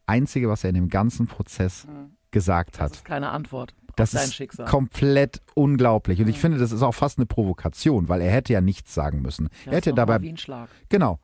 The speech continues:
Speaker 1: er hätte ja dabei bleiben können, einfach nichts zu sagen, aber dann diesen gestellsten Satz, den keiner irgendwie so sagen würde. Naja,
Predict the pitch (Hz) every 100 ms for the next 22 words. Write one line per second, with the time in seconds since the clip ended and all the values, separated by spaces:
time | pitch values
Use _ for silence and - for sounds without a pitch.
0 | - 120 147 147 123 113 104 120 143 -
1 | 131 101 117 110 139 - - - 151 160
2 | 160 110 120 113 120 151 - - - 110
3 | 110 113 _ - 104 - 123 139 156 -
4 | 117 127 - 113 104 120 123 120 - 120
5 | 117 104 107 98 98 98 78 80 110 -
6 | - _ _ _ _ _ - - 117 92